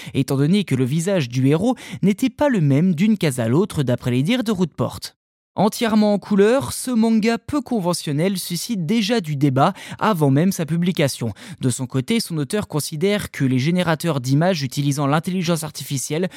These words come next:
ont, je cite, « ouvert la voie à des personnes sans talent artistique, à condition qu'elles aient de bonnes histoires à raconter. » D'après lui,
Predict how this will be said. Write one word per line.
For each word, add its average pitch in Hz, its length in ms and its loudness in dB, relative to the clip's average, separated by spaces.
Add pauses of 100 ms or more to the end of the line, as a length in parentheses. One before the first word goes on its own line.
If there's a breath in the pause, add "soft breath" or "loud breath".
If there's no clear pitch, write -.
(220 loud breath)
ont, 135 140 4
je 127 160 2
cite, « 269 300 -2 (280 loud breath)
ouvert 233 340 2
la 180 100 4
voie 185 220 2
à 165 40 2
des 131 140 2
personnes 220 480 -2
sans - 320 -4
talent 185 320 2
artistique, 160 600 -2 (280 loud breath)
à 151 160 2
condition 190 640 -2
qu'elles 139 380 0
aient - 20 4
de 151 140 2
bonnes 196 360 2
histoires 156 400 -2
à 123 100 0
raconter. » 147 600 -2 (300 loud breath)
D'après 123 320 0
lui, 208 240 2